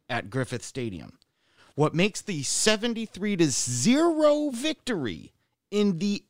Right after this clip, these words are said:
N F L championship of that time was that three weeks earlier, the Redskins beat them seven to three. And the coach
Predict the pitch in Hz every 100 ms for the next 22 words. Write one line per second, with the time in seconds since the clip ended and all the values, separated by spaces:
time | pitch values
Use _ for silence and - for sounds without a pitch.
0 | - 262 302 285 294 277 277 277 254 302
1 | 285 254 165 123 139 90 - _ - 190
2 | 196 220 202 233 214 107 69 87 _ _
3 | _ _ - 156 117 160 - _ _ _
4 | - 151 208 220 196 - - _ 269 311
5 | 123 90 104 - _ - 123 175 175 165
6 | 123 - 127 127 123 - 139 127 113 -
7 | 135 95 73 _ _ _ _ _ _ 123
8 | 131 127 151 135 120 - 262 262 175 -
9 | -